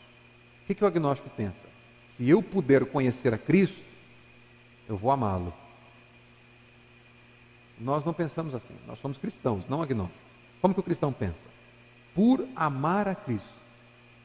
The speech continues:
eu vou buscar conhecê-lo." A proposta é diferente. Por isso que Paulo tá dizendo,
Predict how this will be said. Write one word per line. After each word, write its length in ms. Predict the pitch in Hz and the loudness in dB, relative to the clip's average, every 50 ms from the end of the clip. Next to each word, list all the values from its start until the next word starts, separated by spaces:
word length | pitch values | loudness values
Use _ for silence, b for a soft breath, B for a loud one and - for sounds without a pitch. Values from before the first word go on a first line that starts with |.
| - - - - - - - - - | -20 -20 -20 -20 -20 -20 -20 -12 -8
eu 80 | 117 107 | -6 -4
vou 100 | 110 120 | -2 -4
buscar 300 | 113 117 - - 107 107 | -4 -6 -8 -8 -8 -8
conhecê-lo." 480 | - - 110 107 107 - - - - - - - - - - - - - - - - - - - - - - - - - - - - - - - - - - - - - - - - - - - - - | -6 -6 -6 -6 -6 -8 -14 -16 -16 -18 -20 -20 -20 -20 -20 -20 -20 -20 -20 -20 -20 -20 -20 -20 -20 -20 -20 -20 -20 -20 -20 -20 -20 -20 -20 -20 -20 -20 -20 -20 -20 -20 -20 -20 -20 -20 -20 -20 -20 -20
A 40 | - | -14
proposta 400 | - - 139 - 139 143 - 135 | -10 -8 -6 -4 -4 -6 -6 -6
é 20 | |
diferente. 320 | 117 110 - 107 87 87 - - - - - - - - - - - - - - - - - - - | -8 -6 -8 -8 -8 -10 -14 -20 -20 -20 -20 -20 -20 -20 -20 -20 -20 -20 -20 -20 -20 -20 -20 -14 -8
Por 60 | 120 | -8
isso 100 | 120 - | -8 -8
que 60 | - | -4
Paulo 220 | - 139 131 135 - | 0 2 2 2 2
tá 80 | 135 | 0
dizendo, 420 | 123 120 110 107 98 92 90 87 | 0 0 0 0 0 -2 -4 -6